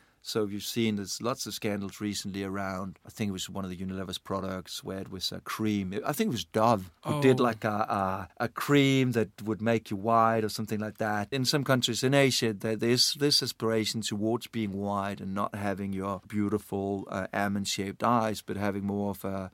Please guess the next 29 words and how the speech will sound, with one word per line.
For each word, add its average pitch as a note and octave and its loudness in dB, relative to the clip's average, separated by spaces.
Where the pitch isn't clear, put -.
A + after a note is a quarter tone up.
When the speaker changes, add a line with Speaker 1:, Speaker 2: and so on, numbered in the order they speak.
Speaker 1:
our G2 2
dumb, G2 -2
round G#2 0
blue B2+ 6
Speaker 2:
<laughs> G2 6
Speaker 1:
eyes. F#2 -6
Speaker 2:
Yeah. C#3 2
Speaker 1:
Uh, G#2 0
and B2 -2
I C3 -4
think C3 -2
that B2+ 6
is G#2+ -2
important, - -8
and G#2 -6
I G#2 -6
think G#2+ -8
it's - -14
an G#2 -8
important G2+ -8
conversation G#2 -8
to - -12
have F#2 -6
in F#2+ -8
advertising, - -12
because - -8
there's G2+ -6
no A#2 4
reason G#2 -2